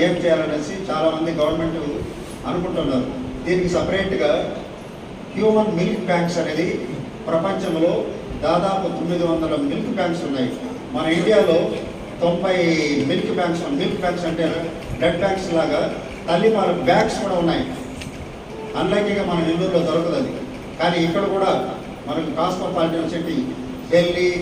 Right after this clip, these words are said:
కల్కట్టా, బెంగళూరు, బాంబే, తర్వాత చెన్నై, హైదరాబాద్, ఈ సిటీస్లో అంతా కూడా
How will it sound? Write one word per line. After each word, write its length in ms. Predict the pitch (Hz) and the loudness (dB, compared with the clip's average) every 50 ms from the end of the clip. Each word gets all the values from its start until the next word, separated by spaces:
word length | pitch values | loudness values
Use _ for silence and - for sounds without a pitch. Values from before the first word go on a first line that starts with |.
| 175 | 0
కల్కట్టా, 480 | 170 165 165 165 170 175 170 175 175 175 175 175 175 - - - - - - | 0 2 2 2 0 0 0 2 4 4 4 2 0 -4 -6 -8 -10 -8 -2
బెంగళూరు, 580 | 151 160 165 170 170 165 170 170 175 175 170 175 175 - - | 2 2 4 4 4 4 6 6 6 6 4 2 -2 -4 -2
బాంబే, 440 | 143 151 151 156 170 165 160 165 170 175 175 175 - - - - - - - - - - | -2 -2 0 0 0 2 2 4 4 4 2 0 -2 -4 -6 -8 -10 -10 -12 -12 -6 -4
తర్వాత 380 | 123 156 160 156 156 156 156 160 147 139 127 123 - - - - - - - 170 | -2 0 0 0 0 2 2 0 0 0 0 -2 -4 -6 -10 -10 -10 -8 -2 0
చెన్నై, 360 | 165 165 170 175 175 175 180 180 180 175 - - - - - - - - - - - - | 2 2 2 2 2 2 2 0 -2 -2 -4 -4 -6 -8 -10 -10 -10 -12 -12 -12 -8 -2
హైదరాబాద్, 600 | - 156 165 175 175 175 170 170 165 165 170 165 165 - - - - - - - - - - - - - 139 143 | 0 2 2 2 2 2 2 2 2 2 2 0 -2 -4 -8 -10 -12 -12 -14 -14 -14 -14 -14 -14 -12 -10 -6 -2
ఈ 40 | 165 165 165 165 | 0 0 2 0
సిటీస్లో 460 | 165 165 - 190 190 185 165 170 165 165 | 0 -2 -2 -4 -4 -4 -2 -2 -2 -2
అంతా 140 | 160 160 160 151 | 0 -2 -2 0
కూడా 140 | 151 151 | 0 0